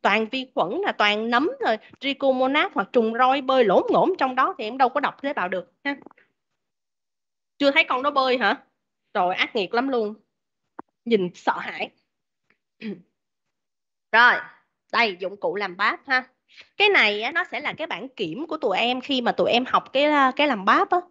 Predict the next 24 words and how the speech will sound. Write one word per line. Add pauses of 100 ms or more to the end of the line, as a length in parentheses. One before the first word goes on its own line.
(240)
Mai
mốt
tụi
em
thi
Oski
nó
sẽ
có
một
cái
trạm
tụi
em
sẽ
làm
cái
này
nè. (2250)
Nhớ
đừng
quên
là
được.